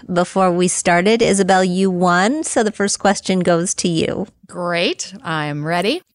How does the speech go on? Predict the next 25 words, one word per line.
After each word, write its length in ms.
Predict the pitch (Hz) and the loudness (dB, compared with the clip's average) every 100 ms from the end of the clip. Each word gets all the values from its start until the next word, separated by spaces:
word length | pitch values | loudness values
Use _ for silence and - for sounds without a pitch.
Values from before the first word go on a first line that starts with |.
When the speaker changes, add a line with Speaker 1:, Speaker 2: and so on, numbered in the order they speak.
| _ | _
Speaker 1:
Our 160 | 202 202 | 0 0
listener, 580 | 220 240 - 311 330 339 | 2 0 0 -4 -2 -2
Larry, 560 | 254 165 151 151 165 | 0 2 2 0 0
sent 400 | 240 - 202 202 | -2 0 0 0
us 260 | - 233 - | 0 0 0
an 260 | - 233 - - | 0 0 0 0
email 720 | 185 160 151 143 160 - - | 0 2 0 0 0 -2 -2
in 220 | - 170 | 0 2
which 200 | 175 175 | 2 -2
he 180 | - 220 | -4 -4
says, 560 | - - 156 151 165 - - - _ _ - | -2 0 2 0 -2 -8 -14 -20 _ _ -4
"I'm 200 | 226 339 | -2 -2
concerned 480 | 330 247 196 160 165 | -2 -2 0 2 2
that 100 | 170 | 2
if 140 | 170 | 2
I 140 | 175 175 | 0 0
pass 380 | - 226 233 | -2 -2 -2
away 220 | 294 240 202 | 0 2 2
before 340 | 196 - 180 | 0 2 0
my 160 | 180 175 | 2 0
wife, 380 | 160 156 156 | 2 0 0
she 380 | - - - 202 | -6 -6 -2 -2
will 240 | 214 214 196 | 2 2 2
be 200 | 185 180 | -2 -4
taxed 520 | 180 151 160 - | -4 -4 -4 -10